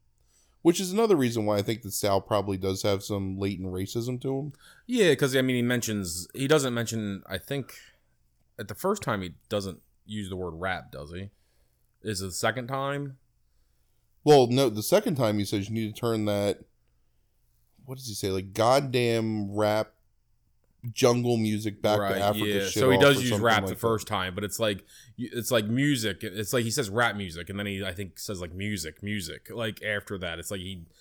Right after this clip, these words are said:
Speaker 2: but it's like the idea that he has to cla-, say that
Speaker 1: Right.
Speaker 2: it's rap music is certainly, like, a sign that he's distinguishing between that and other music.
Speaker 1: The funny thing is, like, Bugging Out is, like, annoyed by it too.
Speaker 2: Sure.
Speaker 1: Like,
Speaker 2: Right.
Speaker 1: he, and everybody kinda makes fun of Radio Raheem.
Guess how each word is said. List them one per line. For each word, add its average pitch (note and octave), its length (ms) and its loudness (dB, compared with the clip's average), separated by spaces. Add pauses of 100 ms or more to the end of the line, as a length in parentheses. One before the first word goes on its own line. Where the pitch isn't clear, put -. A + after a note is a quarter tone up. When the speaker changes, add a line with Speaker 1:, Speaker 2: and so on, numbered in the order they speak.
(320)
Speaker 2:
but A#2 80 -4
it's A2+ 120 -4
like G#2+ 180 0
the A2 100 2
idea A#2 300 2
that A2+ 100 2
he G2+ 60 -2
has G2+ 240 -4
to F#2 200 -8 (140)
cla-, G#2+ 400 -6
say G#2+ 360 0
that G#2+ 60 2
Speaker 1:
Right. G2 60 2
Speaker 2:
it's F#2 100 -4
rap G2+ 300 2
music B2 500 -2
is G#2 400 -6
certainly, G2+ 800 -4
like, G#2 140 -10
a F#2 80 -8
sign F#2+ 520 -6
that F2+ 200 -8 (500)
he's G2+ 140 -8
distinguishing G#2+ 720 -4
between A#2+ 560 -6 (180)
that A2+ 320 -4
and A2 80 -6
other A2 200 -6
music. A#2+ 500 -8 (100)
Speaker 1:
The D#3+ 120 -2
funny G3 260 0
thing A#2+ 140 2
is, G2+ 120 -2
like, G#2+ 220 0
Bugging A2+ 300 2
Out A#2+ 220 2
is, F#2 200 -4
like, F#2 160 -2
annoyed F#2 380 -4
by F2+ 140 -4
it E2+ 120 -12
too. - 340 -8 (120)
Speaker 2:
Sure. E2+ 440 -8 (320)
Speaker 1:
Like, A2 300 4
Speaker 2:
Right. G#2 140 -4
Speaker 1:
he, - 200 -8
and B2 160 6
everybody C3+ 360 2
kinda A2+ 180 0
makes G#2 220 -2
fun A2+ 180 0
of A#2 80 2
Radio F#2+ 320 -2
Raheem. F2+ 600 -6